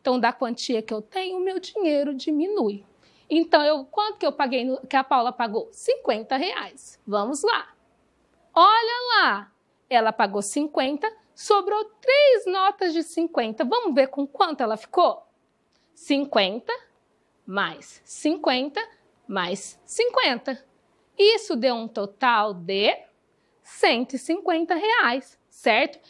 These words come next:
Isso aqui é o que a Paula, é a, a quantia que a Paula poupou, é o que ela guardou, tá? Vamos para o próximo problema,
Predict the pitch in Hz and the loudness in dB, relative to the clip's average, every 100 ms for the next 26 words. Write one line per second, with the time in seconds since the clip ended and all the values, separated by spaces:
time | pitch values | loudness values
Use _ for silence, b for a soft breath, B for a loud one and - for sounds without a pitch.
0 | b _ 302 330 339 - 247 - 349 381 | b _ 2 2 2 -2 -4 -2 0 2
1 | 262 - - 233 233 - 240 202 - 302 | 0 -4 -2 0 0 0 -2 -2 2 4
2 | 226 202 214 - - - 262 - - 247 | 4 2 0 -4 -14 -4 -4 -2 0 0
3 | 233 - 427 339 330 285 - 311 302 349 | 0 -6 0 0 2 -2 0 2 4 2
4 | 359 B B _ _ _ 403 427 508 - | 0 B B _ _ _ 6 6 4 -2
5 | _ 277 240 220 226 247 - 262 262 277 | _ 2 4 2 0 -2 -2 2 2 0
6 | 202 202 262 254 339 - 220 185 196 180 | -4 2 4 4 0 -4 -10 -2 -2 -2
7 | - _ _ _ - 202 233 415 _ _ | -10 _ _ _ 2 2 2 -2 _ _
8 | _ _ _ _ _ _ 208 208 330 370 | _ _ _ _ _ _ -6 0 2 2
9 | 415 427 427 - 339 302 302 - 277 214 | 0 0 -4 0 2 2 -2 -6 0 2
10 | 208 233 - 277 285 302 320 359 392 208 | 2 0 -4 -4 -2 0 2 4 4 2
11 | 185 | -8